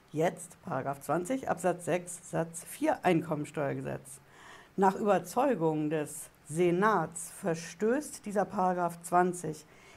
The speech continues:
gegen den allgemeinen Gleichheitsgrundsatz. Starker Tobak. Also was macht jetzt der Bundesfinanzhof,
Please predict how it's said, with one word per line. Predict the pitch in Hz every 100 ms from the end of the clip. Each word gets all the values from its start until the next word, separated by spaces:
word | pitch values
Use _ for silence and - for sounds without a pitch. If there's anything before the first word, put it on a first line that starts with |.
| - -
gegen | 170 180
den | 165 156 -
allgemeinen | 220 226 208 180 190 180
Gleichheitsgrundsatz. | 160 170 156 - - 143 143 - 107 - - - - - - - - - - - - - - - - - - -
Starker | - 185 165 165 170
Tobak. | 269 220 165 - - - - - -
Also | - 214 165
was | 185 185
macht | 165 165
jetzt | 226 -
der | 240
Bundesfinanzhof, | 240 240 233 226 233 240 233 262 277 -